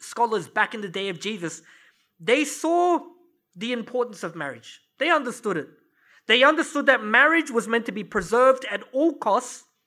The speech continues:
And so they saw indecency as a reference to adultery.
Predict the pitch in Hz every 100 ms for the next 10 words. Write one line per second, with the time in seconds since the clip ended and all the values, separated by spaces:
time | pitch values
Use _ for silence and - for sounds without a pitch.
0 | _ _ _ _ _ - 220 277 262 285
1 | 403 - - 254 247 247 247 214 254 254
2 | 269 - 160 131 _ _ _ _ _ _
3 | 214 196 196 214 220 214 196 - - _
4 | 208 185 190 190 170 120